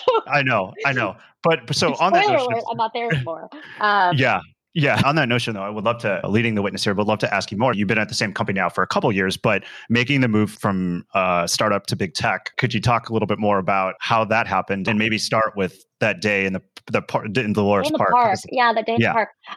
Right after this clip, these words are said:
Speaker 1: Um, so I had been at a startup for about seven months and I just wasn't feeling it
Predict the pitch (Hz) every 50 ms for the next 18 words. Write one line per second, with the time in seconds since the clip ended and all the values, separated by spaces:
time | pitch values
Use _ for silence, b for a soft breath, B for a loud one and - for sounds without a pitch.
0 | B - 233 233 233 269 277 254 262 247 214 - _ 277 277 285 302 320 339 -
1 | - 269 254 254 - - 208 208 208 202 196 196 - - 214 185 180 180 - -
2 | 208 196 208 202 196 185 180 180 180 180 - - - 208 214 208 208 208 208 220
3 | 208 - 208 190 190 196 185 185 185 185 185 185 202 - _ _ _ _ _ _
4 | _ _ _ _ _ _ _ - 185 170 160 160 160 - - -